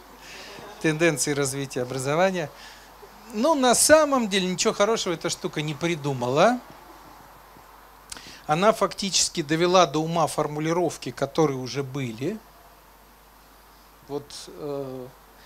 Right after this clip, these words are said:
и про онигири, и про модернизацию, и про хейтеров, и про молодых учителей, и как ходить на элективы, и про красное и белое. Вот это я, кстати, сегодня затрону. А,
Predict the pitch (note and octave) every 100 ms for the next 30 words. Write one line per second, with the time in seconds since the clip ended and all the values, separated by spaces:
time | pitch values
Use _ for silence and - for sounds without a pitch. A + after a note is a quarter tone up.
0 | - - - - - F#3+ D#3+ F3 E3+ F3
1 | F3+ E3 C4+ C#4 A3+ F3+ E3+ D#3+ D#3+ D3+
2 | D#3+ E3+ D#3 A#3 A#3+ - F#3 E3+ D3 -
3 | D3 D3 A3 B3 A#3+ - G3+ F#3+ F3+ C3+
4 | A#2+ D3 D3 D#3 D#3+ D3+ D3 C#3 - -
5 | D#3 G3+ A3+ F#3+ - D3+ C#3+ - - -
6 | - D3 C#3+ D3+ B2+ D3 C#3+ C#3+ C#3 -
7 | A3+ A3+ G#3 - F#3 G#3 G#3 G#3+ A#3+ A#3+
8 | - F#3 F3 D#3+ D3+ D3+ C#3+ D3 D3 D#3
9 | E3+ E3 C#3+ - E3 - D#3+ C#3 C3 C#3+
10 | C#3+ B2+ - A3 D3+ - - - - -
11 | - - - - - - - - - -
12 | - - - - - - - - - -
13 | - C#5+ - - - - - - - F#3
14 | F#3+ G3 F#3+ G3 F#3+ F#3